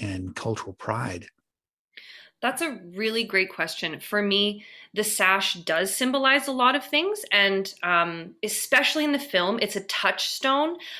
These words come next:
Speaker 2: of connecting with my ancestry and my roots. So it is this story of learning.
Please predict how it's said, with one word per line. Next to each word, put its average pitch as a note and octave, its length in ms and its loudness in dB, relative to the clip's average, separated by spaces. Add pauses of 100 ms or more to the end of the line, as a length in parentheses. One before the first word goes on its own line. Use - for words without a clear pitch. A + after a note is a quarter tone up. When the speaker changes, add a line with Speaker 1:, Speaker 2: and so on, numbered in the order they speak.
(160)
Speaker 2:
of F#3 540 6
connecting G#3 720 0
with F#3+ 300 2
my E3 360 4
ancestry - 880 -4 (140)
and G#3 160 4
my D#3 120 4
roots. - 640 -10 (340)
So G3+ 500 6
it G#3 140 6
is A3 260 0
this G#3 680 0
story G#3 720 2
of F3 440 4
learning. F3+ 800 0